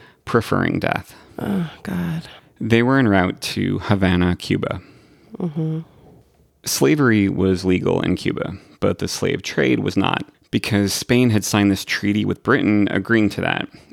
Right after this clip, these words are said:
Speaker 1: and Britain paid Spain a whole lot of money to agree to it. But just because it was illegal doesn't mean it wasn't thriving. Um, just like some prisons have reputations for being way worse than others,
Speaker 2: Mm-hmm.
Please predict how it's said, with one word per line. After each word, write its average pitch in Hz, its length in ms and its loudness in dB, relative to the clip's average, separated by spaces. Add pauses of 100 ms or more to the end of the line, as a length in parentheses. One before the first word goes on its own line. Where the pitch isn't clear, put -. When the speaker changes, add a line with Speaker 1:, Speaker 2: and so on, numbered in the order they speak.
Speaker 1:
and 98 160 2
Britain 98 220 2
paid 95 200 -4
Spain 87 220 -4
a 82 80 -6
whole 110 220 -2
lot 87 160 0
of - 60 0
money 98 380 2 (140)
to - 220 0
agree 85 260 -2
to - 180 -4
it. - 180 -2 (320)
But 170 260 2
just 113 200 0
because 104 220 0
it 101 60 -2
was 107 140 -4
illegal 101 340 0
doesn't 92 340 -2
mean 92 240 0
it 87 140 -4
wasn't 87 500 -2
thriving. 87 580 0 (720)
Um, 101 340 2
just - 220 0
like 123 160 0
some 104 240 2
prisons 98 500 0
have 95 160 -4
reputations 95 800 -2
for 98 120 -6
being 90 400 0
way 90 240 2
worse 92 340 -2
than 92 140 -2
others, 104 380 -4 (220)
Speaker 2:
Mm-hmm. 170 320 -2